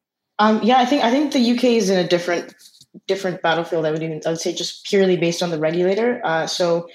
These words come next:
you know, the F C A is, like, incredibly coordinated and well organized, and, uh, you know, and very, uh, pa-, like, passionate about, um, treating customers fairly. Um, so I think the U K is positioned to have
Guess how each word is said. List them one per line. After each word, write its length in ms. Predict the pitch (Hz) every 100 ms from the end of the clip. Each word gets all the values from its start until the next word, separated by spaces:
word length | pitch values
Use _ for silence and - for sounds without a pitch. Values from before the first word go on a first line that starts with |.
| - _
you 80 | 185
know, 100 | 180
the 120 | 180
F 120 | 170 180
C 200 | 202 185
A 220 | 175 170
is, 520 | - 170 165 156 -
like, 260 | 165 156 - 170
incredibly 880 | 170 - 175 165 165 156 151 - _ _ 170 - -
coordinated 560 | 175 160 156 160 180 185
and 220 | 165 156
well 160 | 160 147
organized, 560 | 151 156 156 180 170
and, 200 | 160 156 160 - - _
uh, 400 | 156 156 156 151 -
you 80 | 165
know, 100 | 156
and 240 | 160 151
very, 520 | 170 165 160 156 - _ -
uh, 200 | 233 - -
pa-, 180 | 165 165
like, 180 | 165 -
passionate 360 | 190 190 196
about, 240 | 170 165 - - 160
um, 180 | 160 160 151 -
treating 220 | - 208 180
customers 320 | 170 156 -
fairly. 480 | 185 180 151 147 - - - - 165
Um, 260 | 170 165
so 140 | 170 185
I 60 |
think 120 | 208
the 60 | 240
U 140 | 208
K 380 | 208 190 180 170
is 280 | 180 170 -
positioned 380 | 180 175 175 175
to 80 | 175
have 240 | 165 165